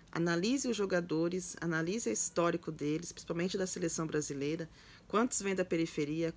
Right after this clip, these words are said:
quantos participaram no projeto social e como o projeto social transforma a vida de pessoas por meio do esporte também. É isso, gente. Um grande abraço,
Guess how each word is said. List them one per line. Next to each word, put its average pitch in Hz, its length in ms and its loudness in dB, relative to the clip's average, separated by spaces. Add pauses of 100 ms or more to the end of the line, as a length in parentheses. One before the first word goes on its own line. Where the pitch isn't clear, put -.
quantos 247 280 0
participaram 170 640 0
no 175 80 0
projeto 156 300 0
social 151 440 -2 (320)
e 170 60 -6
como 220 240 4
o - 20 -2
projeto 202 300 2
social 180 400 2
transforma 165 520 -2
a - 20 -2
vida 151 260 -2
de - 100 -12
pessoas 143 420 -2
por - 120 -10
meio 147 160 2
do 156 80 -2
esporte 147 680 -2
também. 175 420 0 (500)
É 196 100 2
isso, 240 200 0
gente. 160 440 -2
Um - 40 -8
grande 165 280 -2
abraço, 165 640 2